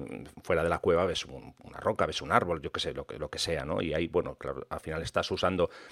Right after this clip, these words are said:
ese, esa, esa primera capa, entre comillas, que sería lo que es el, el marco natural de la, de la cueva o simplemente un, unas, unas ramas de árboles, ¿eh? Y que en el centro de la imagen, dentro de ese marco natural, pues,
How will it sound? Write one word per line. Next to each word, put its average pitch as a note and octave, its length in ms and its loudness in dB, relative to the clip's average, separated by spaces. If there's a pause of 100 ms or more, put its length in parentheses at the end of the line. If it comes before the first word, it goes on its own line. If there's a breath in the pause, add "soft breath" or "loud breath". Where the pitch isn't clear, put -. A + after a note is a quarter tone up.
(140 loud breath)
ese, F2+ 440 4
esa, - 240 4 (440)
esa G#2 220 0
primera G2 420 4
capa, G2 260 8
entre F#2+ 240 4
comillas, G2 480 6
que F2+ 140 0
sería F2+ 400 4 (260 loud breath)
lo F#2+ 160 6
que G2 80 0
es - 120 0
el, F#2 340 4
el F#2+ 120 6
marco G2 240 4
natural F2+ 300 4
de F2+ 100 4
la, E2 280 2
de D2 100 -2
la D2 80 -2
cueva C3 260 12
o F2 60 10
simplemente A#2 440 4
un, E2 320 2
unas, D#2+ 340 -2
unas D#2+ 240 -2
ramas E2+ 260 4
de D2+ 200 0
árboles, E2 400 2
¿eh? - 80 0 (360 loud breath)
Y F#2 180 -2
que D#2+ 300 2
en E2+ 140 0
el E2+ 100 0
centro E2+ 340 0
de E2+ 100 4
la D#2+ 140 2
imagen, F2 480 0 (180)
dentro D#2 400 -2
de D2+ 100 0
ese - 160 -2
marco D#2 260 -4
natural, D#2+ 400 -2
pues, - 260 -8